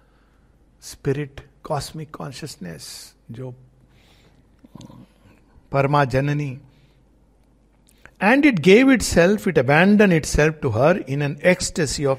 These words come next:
peaceful bliss। अब पूरी पृथ्वी स्वयं को मां के माध्यम से समर्पित कर देती है। Then it felt that its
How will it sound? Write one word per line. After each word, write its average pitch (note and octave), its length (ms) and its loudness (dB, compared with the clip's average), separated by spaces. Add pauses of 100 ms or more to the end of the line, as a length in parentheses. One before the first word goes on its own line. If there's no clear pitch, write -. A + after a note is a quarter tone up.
(140)
peaceful B2 460 -12
bliss। - 340 -14 (500)
अब D3 180 -8
पूरी B3 180 2
पृथ्वी G3 360 -2
स्वयं E3 300 -6
को - 400 -10 (560)
मां D3 160 -2
के D#3+ 120 -6
माध्यम C3 380 -6
से E3+ 320 -8 (480)
समर्पित - 600 -4
कर - 180 -6
देती - 380 -16
है। - 60 -20 (1400)
Then C4+ 300 4
it - 160 -4
felt G#3+ 240 8
that G#3 240 4
its E3 120 -6